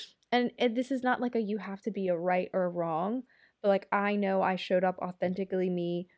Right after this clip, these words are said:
for myself, for my needs, for my wants, for my, for anything,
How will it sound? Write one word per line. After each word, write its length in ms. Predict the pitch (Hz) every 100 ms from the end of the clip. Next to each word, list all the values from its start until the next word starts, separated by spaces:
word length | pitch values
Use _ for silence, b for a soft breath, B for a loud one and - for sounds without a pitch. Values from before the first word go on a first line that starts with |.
| b
for 140 | - 190
myself, 560 | 175 175 - 220 214 - -
for 100 | 170
my 160 | 175 180
needs, 360 | 214 214 202
for 160 | - 170
my 140 | 175
wants, 540 | 185 214 196 - - - _ _ _
for 140 | - 190
my, 200 | 185 240 - 180 190
for 120 | 185 202
anything, 520 | 269 202 175 170